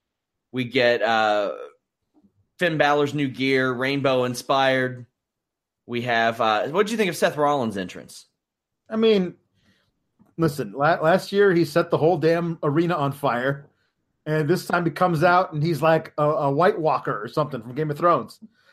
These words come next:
Speaker 2: Um, okay, fine. But I feel like you can't have somebody screaming, "Burn it down," during your ring, your, your entrance music if you're going to be ice themed. It's weird.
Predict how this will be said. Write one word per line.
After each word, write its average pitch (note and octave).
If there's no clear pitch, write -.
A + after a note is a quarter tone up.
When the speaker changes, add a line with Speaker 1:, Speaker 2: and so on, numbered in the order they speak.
Speaker 2:
Um, D3+
okay, A#3
fine. G#3
But F#3
I F3+
feel A3
like G3
you F3+
can't G#3
have F3
somebody F#3+
screaming, F3
"Burn G3
it F#3+
down," D3+
during F#3
your E3
ring, F#3+
your, E3
your E3
entrance F3+
music D#3
if C#3+
you're E3+
going E3
to C#3+
be D3
ice D3+
themed. A2+
It's -
weird. A#2+